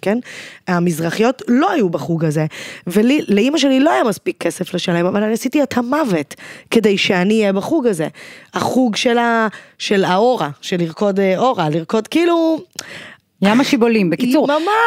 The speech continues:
Speaker 2: אני, אני רוצה להגיד על מעיין, שאני יושבת פה ומסתכלת עליה, ו-, אה,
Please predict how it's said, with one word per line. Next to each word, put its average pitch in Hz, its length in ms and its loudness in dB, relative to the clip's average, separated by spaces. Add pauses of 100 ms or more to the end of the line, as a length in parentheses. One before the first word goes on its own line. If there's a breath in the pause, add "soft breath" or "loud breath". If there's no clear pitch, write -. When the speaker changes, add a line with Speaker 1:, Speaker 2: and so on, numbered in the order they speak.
(100)
Speaker 2:
אני, 233 160 2
אני 214 160 2
רוצה 214 240 2
להגיד 262 300 2
על 262 80 2
מעיין, 185 280 0
שאני 156 160 -2
יושבת 196 220 -2
פה 202 100 -10
ומסתכלת 180 560 -2
עליה, 165 440 2
ו-, 156 80 0 (880)
אה, 156 40 2